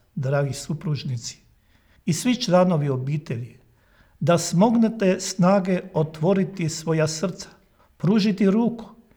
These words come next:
i izgovoriti one riječi koje mogu biti prvi korak u opraštanju, pomirenju,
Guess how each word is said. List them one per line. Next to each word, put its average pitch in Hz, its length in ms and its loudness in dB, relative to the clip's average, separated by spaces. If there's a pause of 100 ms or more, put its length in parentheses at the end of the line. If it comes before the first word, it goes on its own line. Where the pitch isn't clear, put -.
(340)
i 196 100 4
izgovoriti 208 800 2
one 220 260 6
riječi 175 520 0 (360)
koje 151 220 4
mogu 165 300 2
biti 151 360 -2 (140)
prvi 185 480 4
korak 175 460 2 (100)
u 147 140 -2
opraštanju, 143 760 -2 (500)
pomirenju, 147 680 0